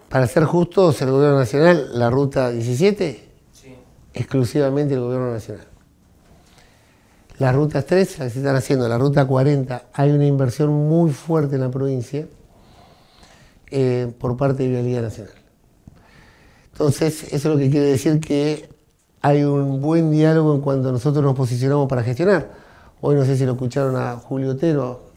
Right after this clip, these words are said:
Speaker 1: el
Speaker 2: Sí.
Speaker 1: administrador del distrito, lo que, el hincapié que hace o que hizo en cuanto a todas las gestiones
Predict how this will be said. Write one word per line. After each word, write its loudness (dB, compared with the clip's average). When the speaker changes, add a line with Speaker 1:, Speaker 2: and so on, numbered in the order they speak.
Speaker 1:
el -12
Speaker 2:
Sí. -10
Speaker 1:
administrador -2
del -2
distrito, -2
lo -2
que, -6
el -4
hincapié 0
que 2
hace 2
o -2
que -6
hizo 0
en -2
cuanto -2
a -2
todas -4
las -4
gestiones -8